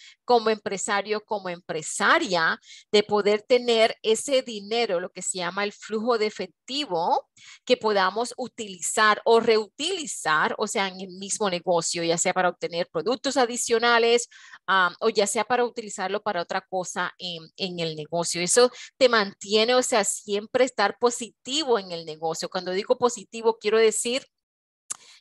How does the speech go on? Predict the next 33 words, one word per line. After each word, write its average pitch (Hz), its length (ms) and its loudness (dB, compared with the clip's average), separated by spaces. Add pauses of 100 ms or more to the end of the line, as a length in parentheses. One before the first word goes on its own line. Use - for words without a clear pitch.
que 247 220 6
tu 240 140 -2
negocio 220 560 0
es, - 260 -4
eh, 202 240 -4
eh, 202 260 -4
es 233 300 0
rentable, 220 800 0
o 170 100 -10
sea, 175 400 -4
eh, 185 520 -8
es, - 200 -10
es, - 180 -8
es, 202 220 2 (120)
está 220 280 2
creciendo 247 680 -2
tu 165 160 -16
negocio. 143 480 -10
Entonces, 214 460 2 (240)
eso 220 220 2
es - 80 0
algo, 202 360 0 (120)
ah, 175 200 2
muy 185 240 -8
importante. - 720 -6 (260)
Y 240 160 2
a 269 80 8
medida 262 580 4
que 370 140 2
vamos... 247 640 2
Eh, 202 340 2 (800)
haciéndolo 226 640 4
frecuentemente, 220 1300 0